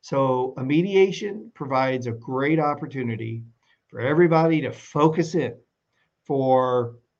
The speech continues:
whatever it looks like, two hours, four hours, six hours, eight hours, two days. It just depends, again, how complex it is and how far apart everybody is, but it's an opportunity to come together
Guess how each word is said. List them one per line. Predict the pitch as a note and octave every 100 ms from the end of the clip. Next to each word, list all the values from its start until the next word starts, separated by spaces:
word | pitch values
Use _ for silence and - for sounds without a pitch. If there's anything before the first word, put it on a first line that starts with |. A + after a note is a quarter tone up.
| _ _ _
whatever | A#2+ A2+ C3+ D3 C#3+ C#3
it |
looks | C#3+ F3 -
like, | A2+ F#2+ - _ _ _ _ _ _ _ _
two | D3+ D3
hours, | C#3+ D3+ E3 D#3+ - _ _
four | - C3+ C#3+
hours, | C#3+ D3 D3+ D#3 - _
six | - E3+ D#3 E3
hours, | D3+ D#3 D#3 D#3
eight | D#3 D#3+ D3+
hours, | D3+ D#3 D#3 D#3
two | - G3
days. | E3 D3+ D#3 D#3 D#3+ D#3+ - - _ _
It | D#3
just | C3 D3+
depends, | D3+ A#2 D3+ B2 A2+ - _ _ _ _
again, | B2+ C3 C3
how | B2+ C3
complex | C3 A#2+ D3+ C3 -
it | C3+
is | C3+ C3 A2
and | F#2+ G2+ _ _ _ _ _
how | - C#3+
far | C3+ D3+ C3+
apart | - C#3+ C3+
everybody | C3 C3 B2+ B2+ B2+
is, | B2+ B2+ B2
but | A#2 B2+ A#2+
it's | A#2+ B2
an | B2+
opportunity | C#3+ C#3+ D3 C#3 B2+ B2+
to | A2+
come | A2+ C#3
together | D#3+ D3+ C#3 C3+ C3